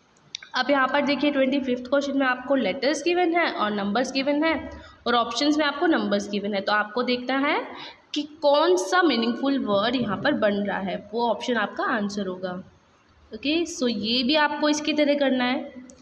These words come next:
Which of the following word cannot be formed from the letters of the given word? आपको introduction word दिया हुआ है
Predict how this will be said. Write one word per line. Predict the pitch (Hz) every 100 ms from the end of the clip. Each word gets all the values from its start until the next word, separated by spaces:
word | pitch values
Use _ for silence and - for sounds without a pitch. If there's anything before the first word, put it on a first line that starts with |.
| _ _
Which | - 294 -
of | 311 294
the | 302
following | 302 285 277 277
word | 262 262 240
cannot | 233 233 277 320
be | 330
formed | 330 311 302
from | 294
the | 294
letters | 277 269 277
of | 285
the | 262 262
given | 277 277
word? | 269 269 277 -
आपको | 220 - 247
introduction | - 247 262 254 247 269
word | 262 247 220
दिया | 240
हुआ | 233
है | 247